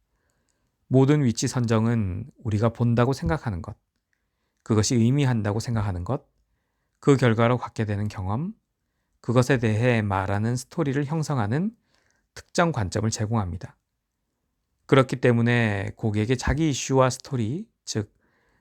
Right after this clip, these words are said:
말과 스토리 자체에 있는 것 모두 관련해서 고객이 채택하고 있는 위치 선정에 대해 호기심을 가져야 합니다. 내러티브 다이아몬드 프레임을 활용하여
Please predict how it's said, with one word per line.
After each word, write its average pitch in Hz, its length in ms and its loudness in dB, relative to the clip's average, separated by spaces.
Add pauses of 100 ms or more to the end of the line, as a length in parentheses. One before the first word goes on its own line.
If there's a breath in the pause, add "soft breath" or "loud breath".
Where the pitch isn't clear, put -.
(120)
말과 101 600 2
스토리 131 340 -4
자체에 147 420 -4
있는 113 300 -2
것 127 240 0
모두 127 420 -2
관련해서 110 680 -4 (920)
고객이 139 380 4
채택하고 139 540 2
있는 117 380 0
위치 120 260 -4
선정에 123 420 -2
대해 107 340 0
호기심을 147 480 -4
가져야 110 360 -10
합니다. - 360 -14 (1500)
내러티브 123 540 4
다이아몬드 113 540 0
프레임을 131 440 0
활용하여 123 560 -4